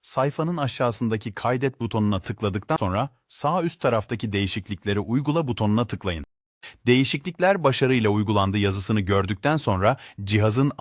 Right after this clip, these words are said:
I P alıp almadığını öğrenmek için ara birimlerden ara birimleri tıklayın. Eğer P P P O I bilgileriniz doğruysa ve internet servis sağlayıcının yapılandırılmasında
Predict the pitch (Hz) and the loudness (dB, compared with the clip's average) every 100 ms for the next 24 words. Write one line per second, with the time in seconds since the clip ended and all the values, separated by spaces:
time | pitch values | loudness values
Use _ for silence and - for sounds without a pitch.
0 | 113 120 139 123 110 113 117 139 120 107 | 0 2 2 2 2 2 2 4 2 2
1 | 107 98 92 101 147 - - 139 139 _ | 2 2 0 2 0 -2 0 0 -2 _
2 | - 151 180 165 127 110 104 117 147 - | 2 4 6 6 4 4 4 4 0 -2
3 | _ - 107 135 139 120 110 131 139 - | _ 0 2 4 4 4 4 2 -2 -2
4 | 95 80 71 _ _ _ _ _ _ _ | -2 -4 -10 _ _ _ _ _ _ _
5 | _ _ - 117 143 196 - 151 175 156 | _ _ -4 2 4 4 2 2 2 2
6 | 139 131 120 110 107 110 107 101 98 90 | 4 4 4 2 0 2 2 2 0 0
7 | 90 95 135 - 87 92 - - 110 120 | 0 2 0 0 -2 -2 -10 -2 0 2
8 | 127 117 120 127 185 - 120 139 175 - | 2 4 2 2 -2 2 2 2 -2 2
9 | 117 117 110 113 113 98 107 104 101 104 | 4 4 2 2 2 0 2 2 2 2
10 | 98 95 104 110 135 | 0 0 2 4 2